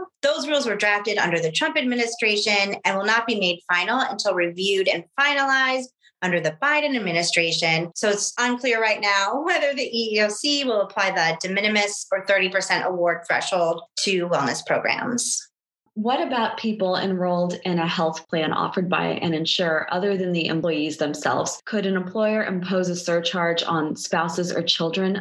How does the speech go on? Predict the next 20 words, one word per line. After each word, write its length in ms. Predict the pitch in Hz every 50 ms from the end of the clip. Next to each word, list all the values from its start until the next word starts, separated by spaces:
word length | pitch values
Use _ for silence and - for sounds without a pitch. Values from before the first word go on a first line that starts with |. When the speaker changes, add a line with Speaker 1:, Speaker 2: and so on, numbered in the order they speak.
| 190
Speaker 2:
of 120 | 208 196 196
employees 680 | 202 202 196 - 220 208 202 202 202 202 202 202 202
when 120 | 180 175 156
the 60 | 151
spouses 460 | - - - 156 160 165 - 160 156
or 80 | 160 160
children 360 | - - 160 156 160 185 185
are 40 | 190
not 240 | 196 202 208 - -
getting 200 | 220 208 208 202
vaccinated? 720 | 208 202 208 214 - - 233 226 226 226 240 240 247 - - - _ _ _ _ _ _ _ _ _ -
Speaker 1:
Probably 420 | 403 415 415 392 311 254 240 220 196
not. 480 | 175 165 160 151 151 165 165 160 - - _
The 340 | 208 208 247 240 226 226 - -
Genetic 480 | 262 285 302 330 359 440 440 330 -
Information 680 | - 254 247 262 240 233 220 208 202 202 - 220 202 196
Non-Discrimination 960 | 190 185 185 180 180 180 175 - - 190 180 175 170 160 165 160 - 175 175
Act, 320 | 160 156 156 160 160 -
or 120 | 160 151 156
gina, 600 | 160 - 185 180 175 180 175 185 202 226 247